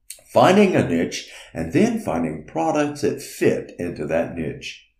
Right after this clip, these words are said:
You are certainly not limited by the products you have to choose from. Number seven, commissions increase with sales. The general sales commission is four percent,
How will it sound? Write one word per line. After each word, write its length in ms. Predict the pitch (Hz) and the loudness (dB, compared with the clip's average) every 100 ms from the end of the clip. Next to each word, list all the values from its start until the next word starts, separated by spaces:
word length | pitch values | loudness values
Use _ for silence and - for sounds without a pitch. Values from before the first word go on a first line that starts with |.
| _ _ _ _ | _ _ _ _
You 160 | 147 | 6
are 80 | 139 | 6
certainly 560 | - - 190 - 90 87 | 6 6 6 6 2 0
not 320 | 120 196 - | 2 0 0
limited 460 | 113 240 214 104 85 | 4 6 6 2 2
by 140 | 82 | 0
the 80 | - | -2
products 460 | 104 90 92 - | -2 0 0 -2
you 100 | 87 | -2
have 180 | 82 78 | -2 -2
to 80 | - | -12
choose 360 | - 98 85 - | -8 -6 -6 -6
from. 440 | 120 120 131 - - _ _ _ _ _ _ | -2 -2 -2 -10 -20 _ _ _ _ _ _
Number 240 | 82 80 87 | -6 -4 -4
seven, 560 | - 107 87 - - _ _ _ _ _ _ _ _ _ | 2 4 4 -2 -10 _ _ _ _ _ _ _ _ _
commissions 880 | 123 120 151 226 - 104 98 101 - | -4 2 4 4 4 -2 -4 -8 -8
increase 840 | 95 95 - - 123 98 - - | -8 -8 -8 2 4 4 0 -6
with 140 | 101 98 | -6 -4
sales. 800 | - 110 - - - - - _ _ _ _ _ _ _ _ | 2 2 2 -2 -10 -18 -20 _ _ _ _ _ _ _ _
The 200 | - 117 | -2 0
general 440 | 113 151 240 226 110 | 6 8 8 6 2
sales 400 | - 160 - - | 2 2 2 -2
commission 500 | 90 87 85 - 104 | -4 -2 -4 -2 -2
is 180 | 101 - | -4 -4
four 280 | 87 82 | -2 -2
percent, 500 | 95 - 87 73 - | -4 -4 -4 -4 -6